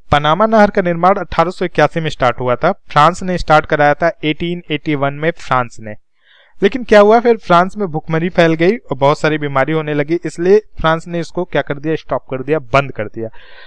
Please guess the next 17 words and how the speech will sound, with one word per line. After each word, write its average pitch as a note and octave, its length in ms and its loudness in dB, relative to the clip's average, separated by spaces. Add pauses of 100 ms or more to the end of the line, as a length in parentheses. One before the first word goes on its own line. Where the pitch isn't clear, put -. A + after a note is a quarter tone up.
(240)
उसके A#3 240 2
बाद B3 160 4 (140)
उन्नीस F3+ 260 -6
सौ G#3+ 80 0
चार E3+ 380 4
में F3 280 -4 (440)
संयुक्त F#3 460 0
राष्ट्र B2+ 340 2
ने, A2+ 100 -12 (1400)
उन्नीस F#3 240 -4
सौ A3+ 80 0
चार F3 300 4
में G3+ 120 -8
संयुक्त F3 420 -2
राष्ट्र E3+ 300 4
ने F#3 100 -4
प-, - 140 -10